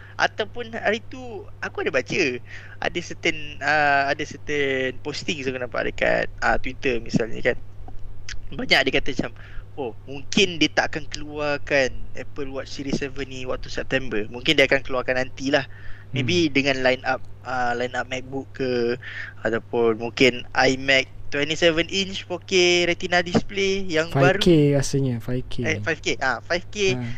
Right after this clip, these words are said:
Speaker 1: Ah, mungkin benda dia punya, dia punya keluaran waktu line up yang macam tu, tak tahulah.
Speaker 2: Maybe
Speaker 1: Tapi
Speaker 2: lah.
Speaker 1: nya,
Speaker 2: Mm-mm.
Speaker 1: ah, ki-, kita, kita ada dengar rumours tu, kan, betul tak?
Speaker 2: Mm.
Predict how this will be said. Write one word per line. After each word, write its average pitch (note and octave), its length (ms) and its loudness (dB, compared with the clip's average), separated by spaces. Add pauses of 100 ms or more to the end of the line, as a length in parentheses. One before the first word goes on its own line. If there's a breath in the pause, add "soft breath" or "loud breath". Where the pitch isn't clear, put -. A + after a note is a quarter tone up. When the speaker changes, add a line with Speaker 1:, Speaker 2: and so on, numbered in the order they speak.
(360 loud breath)
Speaker 1:
Ah, A#2+ 400 -2 (440)
mungkin G3 400 2 (520)
benda E3+ 380 2 (220)
dia E3+ 100 0
punya, F#3+ 400 -4
dia - 240 -10
punya F#3+ 160 -6
keluaran F#3 320 0
waktu F3 400 -4
line D#3+ 300 4
up F#3+ 100 2
yang F#3 160 -2
macam F#3+ 220 -4
tu, E4+ 200 -4
tak - 160 2
tahulah. D3+ 300 4
Speaker 2:
Maybe C3+ 500 6
Speaker 1:
Tapi C#3 160 8
Speaker 2:
lah. B2+ 120 4
Speaker 1:
nya, - 180 -2 (400)
Speaker 2:
Mm-mm. B2+ 160 -6
Speaker 1:
ah, C#3 160 0 (100)
ki-, - 220 -10
kita, A3 380 6
kita A3+ 200 0
ada C#4 120 0
dengar D3 260 0
rumours A#2 300 -14
tu, - 100 -10
kan, C3+ 220 -2
betul A#2 240 -8
tak? B2 100 -4
Speaker 2:
Mm. A2 180 -6